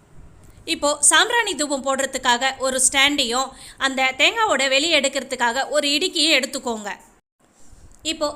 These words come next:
தேங்காய் ஓடு நல்லா எரிய ஆரம்பிச்சதுக்கு அப்புறமா அந்த இடுக்கியால தேங்காய் ஓடை எடுத்து அந்த சாம்பிராணி போற ஸ்டாண்ட்ல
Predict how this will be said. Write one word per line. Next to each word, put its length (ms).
தேங்காய் 320
ஓடு 200
நல்லா 160
எரிய 200
ஆரம்பிச்சதுக்கு 540
அப்புறமா 280
அந்த 140
இடுக்கியால 560
தேங்காய் 300
ஓடை 200
எடுத்து 280
அந்த 240
சாம்பிராணி 480
போற 220
ஸ்டாண்ட்ல 360